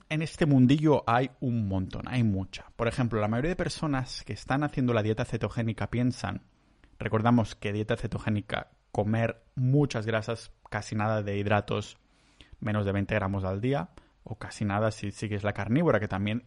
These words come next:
es un tipo de dieta cetogénica, pues que la gente piensa que necesitan hacer una especie de, de recarga, recarga de carbohidratos para rellenar sus reservas de glucógeno en el músculo,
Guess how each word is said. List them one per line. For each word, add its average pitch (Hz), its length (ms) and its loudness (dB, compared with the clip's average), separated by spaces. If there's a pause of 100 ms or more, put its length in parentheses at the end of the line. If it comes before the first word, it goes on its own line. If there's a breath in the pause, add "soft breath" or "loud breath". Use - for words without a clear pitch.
es 143 140 -4
un 127 120 2
tipo 175 380 -4
de 98 160 -2
dieta 113 360 -2
cetogénica, - 840 -2 (540 loud breath)
pues 113 140 -6
que 143 60 0
la 123 80 4
gente 156 200 2
piensa 151 320 0
que 135 140 -2
necesitan 120 400 0
hacer 117 180 0
una 117 140 0
especie - 340 -6
de, 107 220 -2 (580 loud breath)
de 110 180 0
recarga, 120 1000 2
recarga 156 480 -2
de 135 80 -2
carbohidratos 107 600 2
para 107 480 0
rellenar 101 540 -2
sus - 220 -4
reservas 104 460 -2
de 104 100 0
glucógeno 98 560 -4
en 90 80 -6
el 90 100 -6
músculo, - 600 -2